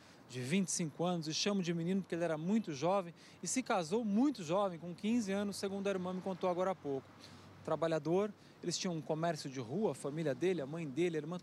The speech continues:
todos trabalhavam vendendo bolos, pães, café, bem na frente, eh, de um presídio em Franco da Rocha. Família de trabalhadores, de periferia, gente batalhadora, que enfrenta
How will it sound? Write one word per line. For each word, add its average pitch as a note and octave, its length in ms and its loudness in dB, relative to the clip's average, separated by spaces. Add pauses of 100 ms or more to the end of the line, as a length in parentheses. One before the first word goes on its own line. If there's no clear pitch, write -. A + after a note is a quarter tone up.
(140)
todos A3+ 320 0
trabalhavam F3+ 680 -2 (260)
vendendo F3+ 400 -2
bolos, E3+ 680 0
pães, F#3 640 -2
café, F3 580 -2 (400)
bem F#3+ 240 0
na F#3 100 0
frente, F#3 500 -2 (380)
eh, D#3+ 240 2
de D#3+ 120 0
um - 20 2
presídio F#3+ 400 0
em - 20 -4
Franco F#3 300 -4
da G3+ 100 2
Rocha. C#3 460 -2
Família F#3 320 -2
de E3 100 -6
trabalhadores, D#3 1000 0 (260)
de C3 100 -14
periferia, D#3 760 -2 (220)
gente F3 260 -2
batalhadora, E3 800 0 (440)
que A3+ 360 -2
enfrenta G#3 840 0